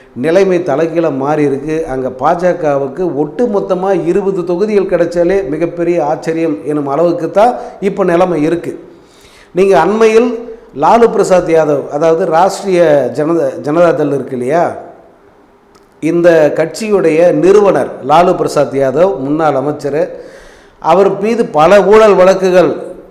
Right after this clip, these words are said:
குற்ற-, சாட்டப்பட்டாலும் கூட மக்களுக்கு வந்து, மக்கள் மத்தியில் அவருக்கு இருக்கிற செல்வாக்கு இருக்க, அது வந்து இன்னும் கொஞ்சம் கூட குறையவே இல்லை. அந்த லாலு பிரசாத் யாதவ் பல நாட்களுக்கு பிறகு, பல ஆண்டுகளுக்கு பிறகு மக்களை ஒரு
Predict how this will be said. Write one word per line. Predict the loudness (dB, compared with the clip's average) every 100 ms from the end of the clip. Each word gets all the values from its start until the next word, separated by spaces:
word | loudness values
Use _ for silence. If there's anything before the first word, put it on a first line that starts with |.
| -12
குற்ற-, | -12 -10 -6 0
சாட்டப்பட்டாலும் | 0 0 -2 -4 -2 -2 -2 -4
கூட | 0 4 6 4 0 -12 -18 -20 -20 -6
மக்களுக்கு | 0 0 4 4 4 2
வந்து, | 2 4 4
மக்கள் | 2 0 2 2
மத்தியில் | 0 -2 0 2
அவருக்கு | 2 2 0
இருக்கிற | -4 -2 -4
செல்வாக்கு | 0 0 2 2 2
இருக்க, | 0 2 2 2
அது | 0 -4
வந்து | -2 -2 -2
இன்னும் | -2 -2 -4
கொஞ்சம் | -4 -6 -4
கூட | -2 -4 -2
குறையவே | -2 -2 -2 -4
இல்லை. | -4 -6 -8 -12 -20 _
அந்த | -4 -2 2 2 2
லாலு | 2 2 0
பிரசாத் | -4 -2 -2 -2
யாதவ் | 0 0 0 -4 -8
பல | -4 0 2 4 2 0
நாட்களுக்கு | -2 -4 -2 -2 -2 -8
பிறகு, | -4 -4 -2
பல | -4 -4 -2
ஆண்டுகளுக்கு | -2 -2 -2 -2 -4 -8
பிறகு | -10 -10 -10
மக்களை | -8 -8 -6 -6 -4
ஒரு | -4 -6 -8